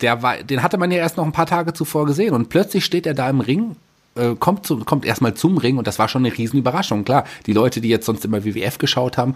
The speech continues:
und, äh, sehen dann plötzlich einen Lex Luger, den kannten sie auf jeden Fall. Das war auf-, das schon mal ein wichtiger Faktor. Und man hat hier auch nochmal gezeigt, hier bei der W C W kann alles passieren. Hier ist alles möglich und, äh, das war dann eine, eine doppelte Möglichkeit, auch nochmal die eigene Sendung hervorzuheben.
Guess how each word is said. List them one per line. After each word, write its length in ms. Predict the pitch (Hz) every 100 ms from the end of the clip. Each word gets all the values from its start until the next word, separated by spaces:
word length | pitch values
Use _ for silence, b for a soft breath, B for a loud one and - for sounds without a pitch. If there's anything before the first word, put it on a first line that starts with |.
| B B -
und, 160 | 110
äh, 120 | - 104
sehen 180 | 123
dann 100 | 131
plötzlich 200 | 113 110
einen 80 | 95
Lex 140 | 107 -
Luger, 160 | 127
den 140 | 117 113
kannten 320 | - 233 143
sie 140 | 113
auf 140 | 92 -
jeden 180 | 98 104
Fall. 280 | 120 123 127
Das 200 | - -
war 160 | 110 85
auf-, 140 | - _ -
das 360 | 143 92 147
schon 100 | -
mal 60 | 139
ein 100 | 107
wichtiger 300 | 107 - 113
Faktor. 420 | - - - 151 147 B B
Und 80 | -
man 140 | 127 113
hat 100 | 135
hier 200 | 170 113
auch 80 |
nochmal 200 | 147 135
gezeigt, 300 | 127 131 131
hier 120 | 135 110
bei 100 | 110
der 120 | 104
W 120 | 117
C 140 | -
W 100 | 123
kann 180 | 123 -
alles 240 | 95 143 -
passieren. 420 | 139 143 101 92
Hier 120 | 113
ist 180 | 110 -
alles 240 | 135 147
möglich 420 | 139 139 139 131 - B B
und, 160 | 120 113
äh, 80 | 85 92
das 180 | - -
war 100 | 123
dann 160 | 120 120
eine, 120 | 101 - -
eine 120 | 127
doppelte 340 | 147 160 165
Möglichkeit, 460 | 98 92 101 - 98
auch 80 | 92
nochmal 240 | 104 104
die 200 | 90 98
eigene 300 | 82 92 104
Sendung 240 | 95 104
hervorzuheben. 720 | 98 98 185 202 78 82 87